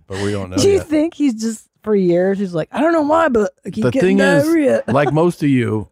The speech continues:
Speaker 1: I have diarrhea seven, eight times a day. Now,
Speaker 2: <laughs>
Speaker 1: I don't know.
Speaker 2: I mean, okay, this is a different guy.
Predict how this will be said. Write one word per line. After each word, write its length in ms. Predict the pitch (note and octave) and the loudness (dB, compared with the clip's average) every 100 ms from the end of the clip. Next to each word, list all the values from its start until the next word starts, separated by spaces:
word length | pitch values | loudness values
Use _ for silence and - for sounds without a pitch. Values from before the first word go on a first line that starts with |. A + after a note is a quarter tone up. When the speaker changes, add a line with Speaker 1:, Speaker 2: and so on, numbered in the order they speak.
| _ | _
Speaker 1:
I 100 | A2 | -2
have 140 | B2+ B2 | -2 0
diarrhea 480 | A#2+ A#2 A2 G#2+ | 0 2 2 0
seven, 320 | F#2+ A2 G#2 G2+ | -2 -4 -4 -4
eight 120 | G2 | -6
times 240 | F#2+ F#2 F2 | -6 -8 -8
a 20 | |
day. 280 | E2 - - _ _ _ | -12 -14 -20 _ _ _
Now, 320 | B2+ B2+ E2+ - _ _ _ | -4 -2 -4 -10 _ _ _
Speaker 2:
<laughs> 1300 | _ _ - - - _ _ _ _ _ _ _ _ | _ _ -18 -18 -18 _ _ _ _ _ _ _ _
Speaker 1:
I 280 | A4+ E5 - | -2 0 -2
don't 240 | G2+ F#2+ F2 | -6 -8 -10
know. 200 | D#2 D2+ _ _ F#4+ F#4 - - - - | -12 -18 _ _ -12 -12 -14 -20 -20 -10
Speaker 2:
I 120 | - E4 | -2 0
mean, 580 | D#4+ C#4+ B3 A3+ A3+ - - - - - - | 2 2 2 0 -2 -6 -18 -20 -20 -16 -10
okay, 160 | F#3 | -4
this 160 | G#3 A#3+ | -4 -2
is 80 | A#3+ | 0
a 60 | |
different 440 | G#3 F3 E4 A#3 D3 | 0 0 -2 -2 -6
guy. 300 | D#3+ - | -8 -8